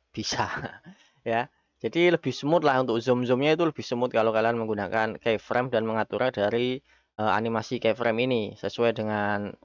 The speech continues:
ya kalian ingin mengatur keyframe-nya itu zoom in, zoom out-nya itu, eh, seperti apa gitu. Atau sesemut apa, atau kecepet, atau santai, atau slow, atau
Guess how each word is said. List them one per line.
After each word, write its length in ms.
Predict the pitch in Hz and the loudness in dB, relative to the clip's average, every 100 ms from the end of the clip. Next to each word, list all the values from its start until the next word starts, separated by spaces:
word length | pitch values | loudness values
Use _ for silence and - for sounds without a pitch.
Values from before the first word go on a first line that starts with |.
| _ _ - | _ _ -2
ya 60 | 139 | 2
kalian 240 | 147 147 139 | 2 2 2
ingin 180 | 143 143 143 | 2 2 2
mengatur 540 | 139 127 - 156 147 | 2 0 2 2 4
keyframe-nya 800 | 143 139 135 135 135 143 135 143 | 2 2 2 2 2 2 4 4
itu 480 | 160 170 147 113 98 | 4 4 4 2 -2
zoom 240 | 117 117 117 | 0 0 0
in, 280 | 120 127 131 | -4 -4 -2
zoom 160 | 123 113 - | 0 0 0
out-nya 320 | 113 - 131 135 | -2 0 2 4
itu, 300 | 156 143 - - _ _ _ _ _ _ _ 123 | 4 2 0 -8 _ _ _ _ _ _ _ 2
eh, 340 | 127 123 123 120 | 4 6 4 2
seperti 300 | 135 135 - 127 | 0 -2 0 -2
apa 200 | 127 127 117 110 | 2 2 2 2
gitu. 300 | 101 92 98 _ _ _ _ _ 113 | -2 -8 -10 _ _ _ _ _ -4
Atau 140 | 127 | -2
sesemut 420 | - 139 135 127 - | -2 -6 -2 -2 0
apa, 320 | 117 - 139 | -2 0 0
atau 100 | 120 113 | 4 2
kecepet, 640 | 107 127 _ 156 151 151 147 | 2 -4 _ 2 4 4 4
atau 220 | 117 123 | 0 0
santai, 520 | 120 139 143 147 143 147 131 | 0 0 -2 -2 0 2 2
atau 140 | 135 | 0
slow, 400 | - - 143 143 | -2 -2 2 4
atau 100 | 135 | 2